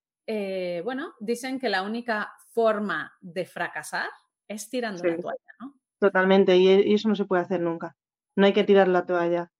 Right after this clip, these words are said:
Speaker 2: Eh, por mucho que uno se vea mal, por mucho que digas, lo veas todo negro, hay que decir, "No, tengo que seguir, tengo que luchar". Siempre hay un, un, un rayo de luz, siempre hay una esperanza.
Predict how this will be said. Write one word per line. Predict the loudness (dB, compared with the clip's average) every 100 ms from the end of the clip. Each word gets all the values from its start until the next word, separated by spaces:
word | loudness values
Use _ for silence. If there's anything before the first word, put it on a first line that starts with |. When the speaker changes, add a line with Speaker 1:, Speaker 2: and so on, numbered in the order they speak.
| _ _ _ -10
Speaker 2:
Eh, | 0
por | 4 8
mucho | 6 4 2
que |
uno | 4 2
se | 0
vea | 0
mal, | 2 2 2 0 -4 -2
por | 2
mucho | 2 2 4
que | 6
digas, | 6 6 4
lo | 4
veas | 2 2
todo | 2 4
negro, | 4 4 4 2 -2 _ _ -2
hay | 2
que | 2
decir, | 4 4 6
"No, | 6 6 2 _ _ _
tengo | 2 2
que | 0
seguir, | -8 -8 -8 _ 4
tengo | 4 6
que | 2
luchar". | 2 0 -8 -8 -4
Siempre | 4 6 8
hay | 6 6
un, | 6
un, | 8 8 6 4
un | 4 6 8 8
rayo | 6 6
de | 4
luz, | 2 0
siempre | 2 2 4
hay | 2
una | 2
esperanza. | 0 0 0 -2 -10